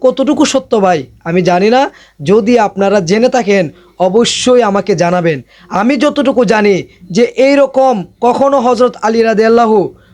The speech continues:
করতে পারেন না, কারণ তিনি একজন ইসলামিক বড় ধরনের খলিফা ভাই, তার দ্বারা এইরকম কাজ কখনো হতে পারে না। তাহলে কেন, তাহলে কেন মিজানুর রহমান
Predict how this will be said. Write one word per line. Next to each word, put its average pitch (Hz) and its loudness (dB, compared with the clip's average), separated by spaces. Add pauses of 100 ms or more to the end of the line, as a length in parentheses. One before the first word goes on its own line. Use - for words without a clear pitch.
(100)
করতে 226 -2
পারেন 214 -2
না, 180 -2 (240)
কারণ 254 0 (280)
তিনি 277 2
একজন 240 0 (280)
ইসলামিক 269 -2 (100)
বড় 247 2
ধরনের 226 2
খলিফা 220 -2
ভাই, 165 -2 (440)
তার 214 0
দ্বারা 240 0 (280)
এইরকম 220 0
কাজ 196 -4
কখনো 214 -2
হতে 196 -2
পারে 165 -2
না। 143 -8 (640)
তাহলে 226 0
কেন, 233 -2 (640)
তাহলে 254 0
কেন 277 0
মিজানুর 277 2
রহমান 247 0